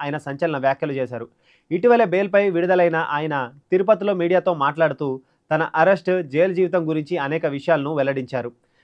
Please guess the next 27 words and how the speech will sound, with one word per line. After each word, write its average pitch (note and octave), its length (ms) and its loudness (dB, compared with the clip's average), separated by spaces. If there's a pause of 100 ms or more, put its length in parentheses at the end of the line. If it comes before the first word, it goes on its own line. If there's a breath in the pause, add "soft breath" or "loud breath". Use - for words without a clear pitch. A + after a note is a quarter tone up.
(180)
టీడీపీ A#3 300 0
ప్రభుత్వం F#3 420 2
కేవలం F3 440 4 (340)
పైశాచిక G#3+ 500 2
ఆనందం G3+ 500 2
కోసమే E3+ 420 0
తనను E3 360 0
అక్రమ G3+ 340 -2
కేసుల్లో F3 600 0
వేధిస్తుందని D#3+ 840 -4 (320)
ఆయన F#3 280 4
ఆరోపించారు. D3 600 0 (360)
"నన్ను A3 180 4
డెబ్బై F3+ 340 6
మూడు A#3 220 2
రోజుల G#3+ 280 2
పాటు F#3+ 380 4
జైల్లో F#3+ 360 2
ఉంచారు. D#3 400 0 (300)
ఆ D#3 100 6
సమయంలో G#3 440 0
నన్ను F#3 380 -2 (260)
ఎవరితోనూ A3 500 4
మాట్లాడనివ్వలేదు. E3+ 760 0
సీసీ C4 480 -2
కెమెరాలతో G3+ 680 4
నిరంతరం F#3+ 640 0